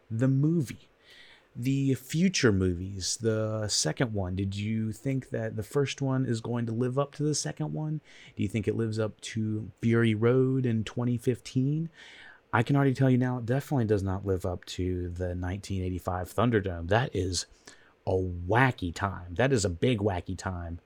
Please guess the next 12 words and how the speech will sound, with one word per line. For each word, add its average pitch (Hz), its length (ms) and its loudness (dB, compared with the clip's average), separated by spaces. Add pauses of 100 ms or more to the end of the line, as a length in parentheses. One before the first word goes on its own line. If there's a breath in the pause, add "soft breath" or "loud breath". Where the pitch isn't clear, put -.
(480 loud breath)
Um, 92 320 0
the 95 80 4
first - 400 0
two 175 180 4
Mad 127 300 4
Maxes 117 640 0
in, 101 360 0
in 110 140 -2
just 110 220 -4
kinda 104 240 0
short 117 340 -2
succession 107 680 -2